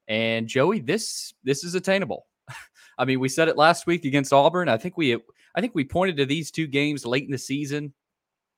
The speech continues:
uh, that, y-, you know, these are games that you could potentially win if you're Vanderbilt, and that's available for 'em on Saturday.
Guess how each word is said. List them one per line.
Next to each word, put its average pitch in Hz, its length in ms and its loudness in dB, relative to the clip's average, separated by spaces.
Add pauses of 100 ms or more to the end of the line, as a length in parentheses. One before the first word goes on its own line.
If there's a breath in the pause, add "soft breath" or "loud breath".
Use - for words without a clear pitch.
(400)
uh, 110 340 2
that, 127 300 4
y-, 143 120 -8
you 175 120 0
know, 139 200 4
these 156 220 -4
are 151 80 0
games 135 320 -2
that 123 140 -8
you 123 100 -4
could 120 180 -6
potentially 117 440 -6
win 113 240 -4
if 104 100 -6
you're 104 80 -6
Vanderbilt, 104 560 -2 (240 soft breath)
and 123 160 0
that's 135 160 0
available 117 460 0
for 110 320 -2
'em 104 180 -10
on 110 200 -2
Saturday. 117 640 0